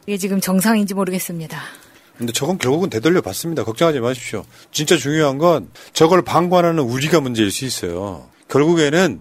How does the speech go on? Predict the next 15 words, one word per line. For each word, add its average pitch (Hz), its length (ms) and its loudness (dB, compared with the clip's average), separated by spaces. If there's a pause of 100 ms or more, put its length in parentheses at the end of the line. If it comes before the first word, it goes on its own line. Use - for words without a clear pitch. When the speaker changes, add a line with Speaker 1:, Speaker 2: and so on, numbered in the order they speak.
Speaker 2:
민주주의는 139 720 -2
쪽수로 175 380 0
이기는 120 420 -4
거예요. 76 320 -10 (340)
간단히 180 320 2
말해서 135 340 -4
윤석열 143 440 2
탄핵도 165 680 0 (180)
몇십만, 190 720 4
몇백만 165 760 2 (160)
길거리에 170 360 2
쏟아 170 280 0
나오면 120 280 2
시키는 233 420 -2
거예요. 101 340 0